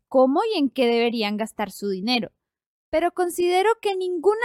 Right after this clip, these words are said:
animal en este planeta necesita cuatrocientos millones de dólares. Es que me atrevería a decir que ninguna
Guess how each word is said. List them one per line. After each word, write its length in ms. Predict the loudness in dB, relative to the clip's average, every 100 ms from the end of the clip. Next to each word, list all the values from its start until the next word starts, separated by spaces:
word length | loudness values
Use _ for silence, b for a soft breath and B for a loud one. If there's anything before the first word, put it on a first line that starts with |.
| -2
animal 320 | -2 -2 0 0
en 160 | -2
este 220 | -4 -6
planeta 680 | -6 -4 -2 -2 -2 -4 -6 -4
necesita 680 | -4 -4 -6 -6 -4 -4
cuatrocientos 960 | 0 0 2 -2 -4 -2 -2 0 -2 -2
millones 600 | -6 0 2 2 -2 -4
de 120 | 0
dólares. 640 | 2 2 -2 -8 -20 -20 _ _ _ -16
Es 140 | -10
que 120 | -6
me 100 | -4
atrevería 580 | -2 2 4 4 2 2
a 80 | 2
decir 420 | 0 -4 -8 -8
que 140 | -6 -6
ninguna 460 | -4 -2 -2 0